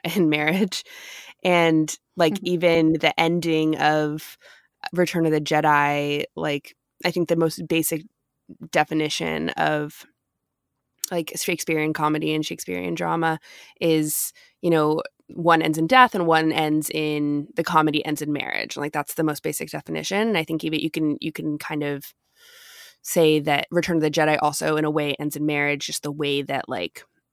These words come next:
Speaker 1: that, that final shot is, like, so joyful and happy and they're all together. And that's kind of what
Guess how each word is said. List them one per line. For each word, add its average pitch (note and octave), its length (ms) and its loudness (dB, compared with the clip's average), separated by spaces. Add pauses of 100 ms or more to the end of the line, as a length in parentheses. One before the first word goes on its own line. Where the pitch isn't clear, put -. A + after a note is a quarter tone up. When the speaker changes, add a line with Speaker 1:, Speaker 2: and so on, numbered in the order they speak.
(240)
Speaker 1:
that, D#3+ 220 2 (240)
that D3 280 0
final D#3 320 4
shot A3 520 8
is, D#3+ 200 2
like, - 220 -4
so C#3+ 300 0
joyful - 580 -2
and - 120 -4
happy D2+ 520 -6
and D#3+ 120 -4
they're D#3+ 120 -2
all C#3+ 120 -4
together. D3 500 -6
And E3+ 160 -4
that's E3 140 -4
kind D3+ 180 -4
of D3 100 -6
what C3+ 120 -4